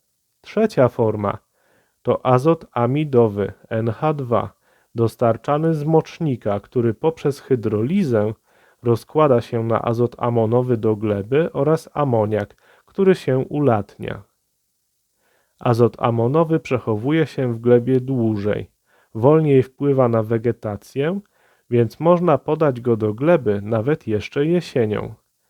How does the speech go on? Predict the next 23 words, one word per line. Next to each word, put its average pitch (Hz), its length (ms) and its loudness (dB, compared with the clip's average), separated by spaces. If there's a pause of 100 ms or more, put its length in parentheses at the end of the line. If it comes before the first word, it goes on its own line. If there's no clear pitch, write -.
(360)
Dlatego 120 540 2
jesienią 110 680 0
nawozi 123 560 0
się 117 360 -4
obornikiem. 113 1000 -2 (640)
W - 0 -
praktyce 156 640 -2
ogrodników 120 760 -2
amatorów 120 800 -2 (600)
azot 151 340 2
uzupełnia 123 600 0
się 113 260 -4
nawozami 113 640 0
organicznymi, 113 920 -2
mineralnymi 120 920 0
lub 175 300 0
łącznie. 110 680 -2 (680)
Niezależnie 127 680 4
od 110 100 -2
formy 147 380 0
podania 127 560 0
ważne 127 500 0
jest, 104 360 -6